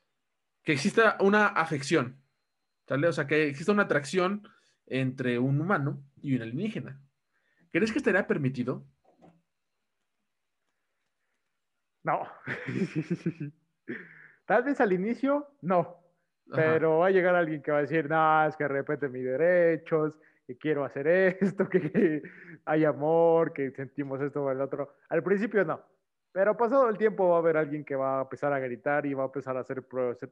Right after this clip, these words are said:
Speaker 2: protestas en la calle por algo que se puede resolver pacíficamente,
Speaker 1: En el cielo.
Speaker 2: y bueno. En el cielo, protestas en el cielo. Entonces, eh, sí, sí, al principio no, pero después nos van a obligar a aceptarlo.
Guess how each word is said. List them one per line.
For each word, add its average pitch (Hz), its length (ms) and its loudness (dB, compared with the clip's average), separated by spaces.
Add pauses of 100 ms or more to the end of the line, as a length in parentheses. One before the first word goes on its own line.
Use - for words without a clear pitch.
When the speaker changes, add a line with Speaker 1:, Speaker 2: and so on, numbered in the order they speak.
(640)
Speaker 2:
protestas 135 720 -6
en 123 120 -8
la 113 100 -10
calle 156 560 -2 (420)
por 135 180 -4
algo 147 220 0
que 127 100 -10
se 135 80 -8
puede 139 220 -2
resolver 127 460 -6
pacíficamente, 127 680 -6
Speaker 1:
En 139 80 2
el 131 100 0
cielo. 180 220 2
Speaker 2:
y 175 40 4
bueno. 113 220 -8 (880)
En 123 160 -14
el 120 80 -18
cielo, 165 400 2
protestas 139 480 -10
en 131 120 -12
el 120 100 -12
cielo. 170 380 -4 (460)
Entonces, 151 760 -6 (300)
eh, 165 600 -12
sí, 147 220 -4
sí, 127 280 -12
al 131 180 -8
principio 175 320 -6
no, 196 160 -4
pero 139 180 -4
después 127 640 -8 (220)
nos 156 220 -4
van 180 200 2
a 175 80 2
obligar 147 360 -2
a 139 40 -4
aceptarlo. 117 520 -10